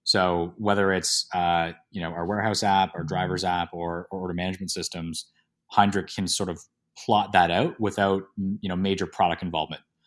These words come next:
um, or, you know, major involvement from operations. Uh, so they can get something to a, a really good spot, uh, to present without the need for, um, a number of meetings in between. Now, obviously, our product's a lot more complex, and we, we do those things as a best practice,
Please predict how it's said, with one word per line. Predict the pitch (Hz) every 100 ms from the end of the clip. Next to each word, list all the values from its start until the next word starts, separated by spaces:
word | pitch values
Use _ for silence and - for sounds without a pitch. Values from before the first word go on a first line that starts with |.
| _ _ -
um, | 85 87
or, | 95 95
you | 104
know, | 87
major | 87 87
involvement | 87 85 87
from | - 87
operations. | 82 - 80 78 85 82 - -
Uh, | 87 82 82
so | - 95
they | 101
can | 123
get | 120
something | - 107 95
to | - 98 92 - -
a, | 92 98
a |
really | 101 127
good | 117 87
spot, | - - 98 87 80 - _ _ _ _
uh, | 92 90 87 90
to | -
present | - 104 175 120 101
without | 98 104 98 95 -
the |
need | 95 95 92
for, | - 98 90 85 85 - _ _ _
um, | 87 87 85
a | 98
number | 98 101 98 92
of | 85
meetings | 87 85 85
in | 85
between. | 80 104 127
Now, | 113 95
obviously, | 92 98
our | 87
product's | 90 85 -
a |
lot | 90
more | 87
complex, | 90 98 165 147 -
and | 98
we, | 90 87
we |
do | 90
those | 92 87
things | 95 87
as | 85
a |
best | 85 80 -
practice, | 87 98 151 165 -